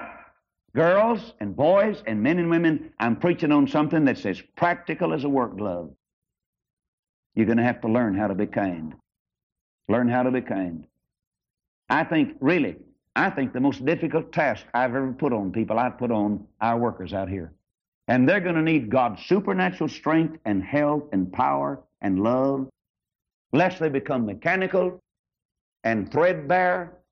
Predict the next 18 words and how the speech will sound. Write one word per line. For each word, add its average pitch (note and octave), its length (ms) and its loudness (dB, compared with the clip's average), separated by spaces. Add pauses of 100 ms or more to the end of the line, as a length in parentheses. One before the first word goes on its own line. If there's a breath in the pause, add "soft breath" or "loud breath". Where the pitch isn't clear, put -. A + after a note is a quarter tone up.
(220)
Uh, G#2+ 260 -2
I B2 100 0
was A#2+ 100 -2
thinking C3+ 300 0
about A#2 220 2
a, G2 180 0 (720)
a G2+ 80 0
preacher. D3 500 -2 (840)
He, G#2+ 420 -2 (160)
he G2 160 -6
just C3 280 0
sure C#3+ 240 2
didn't G#2+ 200 -2
have G2 200 0
any F#2 160 0
education. A2 720 -2 (840)
And, G2+ 380 0
uh, F#2 240 0